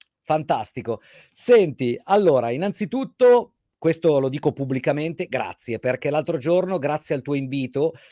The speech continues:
Maria Chiara è, sta dietro le quinte di quello che è stato un evento, ehm, meraviglioso.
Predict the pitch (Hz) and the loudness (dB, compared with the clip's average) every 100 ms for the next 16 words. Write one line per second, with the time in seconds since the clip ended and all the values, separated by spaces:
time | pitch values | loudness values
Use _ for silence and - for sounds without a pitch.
0 | - 120 127 127 - 151 147 127 120 123 | -12 -6 -2 -2 -2 -2 0 0 -2 -4
1 | - - 123 113 151 160 147 127 - 160 | -8 -6 -6 -4 -6 -4 -4 -4 -6 -8
2 | 151 123 113 143 143 127 117 - 131 127 | -6 -8 -6 -4 -4 -4 -6 -6 -8 -4
3 | 123 117 _ _ - 127 127 127 147 151 | -4 -4 _ _ -10 -6 -4 -2 -4 -6
4 | - 147 143 - _ _ 107 113 107 107 | -4 -2 -2 -4 _ _ -12 -8 -6 -6
5 | 104 101 98 98 98 92 92 92 98 107 | -6 -8 -10 -12 -14 -16 -16 -16 -16 -14
6 | 101 127 143 139 127 127 143 131 104 113 | -8 -2 0 0 0 0 2 0 -2 -6